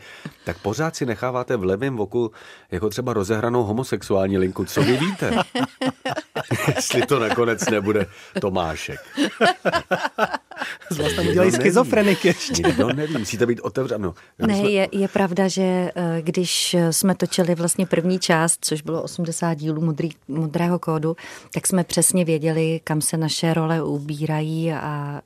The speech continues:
Speaker 3: eh, jaký osud je čeká. Samozřejmě, když se potom nastavujou další díly,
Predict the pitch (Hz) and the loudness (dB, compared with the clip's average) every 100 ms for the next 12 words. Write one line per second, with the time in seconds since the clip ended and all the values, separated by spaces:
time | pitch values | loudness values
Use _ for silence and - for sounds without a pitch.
0 | 151 143 139 135 139 127 107 135 147 123 | -10 -8 -6 -6 -8 -10 -10 -10 -10 -12
1 | 101 - - 160 151 - 175 165 151 - | -16 -18 -14 -10 -8 -6 -6 -4 -6 -6
2 | 175 - 170 - 175 165 - 156 156 143 | -4 -2 -4 -4 -2 0 2 0 0 0
3 | 147 - - - - - - 170 165 170 | -4 -10 -20 -20 -20 -10 -4 0 0 0
4 | 170 170 156 - 170 165 180 170 151 - | 0 -2 -4 -6 -4 -2 2 2 2 0
5 | 156 160 160 160 160 160 165 156 143 175 | 0 2 4 2 0 -4 -2 -2 -2 -6
6 | 151 156 156 160 | -6 -4 -4 -4